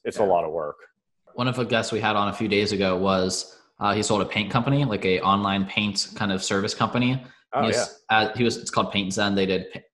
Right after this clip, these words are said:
Speaker 2: basically on-demand painting, uh, for commercial and residential applications. But we were talking to him about what he was experiencing during his, his exit, and he was the C T O. And he basically was operating under the assumption,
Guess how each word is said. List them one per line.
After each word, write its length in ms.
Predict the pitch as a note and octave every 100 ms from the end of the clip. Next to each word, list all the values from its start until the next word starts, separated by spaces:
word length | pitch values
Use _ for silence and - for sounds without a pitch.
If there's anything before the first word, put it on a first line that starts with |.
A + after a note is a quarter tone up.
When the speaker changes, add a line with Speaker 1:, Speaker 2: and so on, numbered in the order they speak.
| _ G2+
Speaker 2:
basically 360 | G2+ - G#2+
on-demand 480 | - G2+ G2 F#2+ F#2
painting, 480 | G2 F#2 G2+ G2+ A2+ _ _ _ _ -
uh, 200 | F#2+ F2+
for 300 | - F#2+ F#2
commercial 520 | - G2 F#2+ G2+ F#2
and 180 | F#2 F#2+
residential 420 | F2+ F#2 F#2 G2
applications. 520 | F2+ F#2 G#2 - G2
But 240 | - F2 - - _
we 40 | A#2
were 60 |
talking 260 | A#2 A2 G#2+
to 120 | G2
him 160 | G2+ A2
about 360 | G2+ F#2+ F#2 - - _
what 160 | - G2+
he 80 | A#2
was 120 | G#2+
experiencing 520 | G#2 - G#2 G2 G2+
during 200 | F#2+ F2+
his, 220 | G2 G#2 - -
his 160 | A2+
exit, 340 | B2+ C3 E3 A2+
and 80 |
he 80 | G#2+
was 140 | G#2+ G#2
the 80 |
C 180 | G2 G#2+
T 200 | G#2 F#2+
O. 300 | G2 C#3 D3 - _ _ -
And 80 | A2+
he 80 |
basically 540 | A2 A2+ - - A2+ A2+ - _ _ _ _ -
was 220 | A#2+ -
operating 500 | G#2 A2 A2+ G#2+ G#2
under 220 | F#2 G#2
the 80 | G2
assumption, 580 | G2 - F#2+ - F#2+ G2